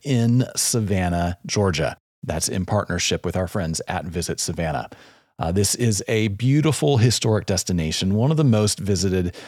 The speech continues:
uh, destinations in the Southeast. And on this trip, we are gonna be doing things like a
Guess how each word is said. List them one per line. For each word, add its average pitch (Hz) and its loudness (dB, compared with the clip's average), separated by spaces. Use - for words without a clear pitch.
uh, - -6
destinations 87 -2
in 92 0
the 92 -2
Southeast. 82 -2
And 92 0
on 117 2
this 147 2
trip, 101 0
we 113 2
are 110 2
gonna 107 2
be 104 2
doing 101 2
things 95 0
like 82 -4
a 85 -6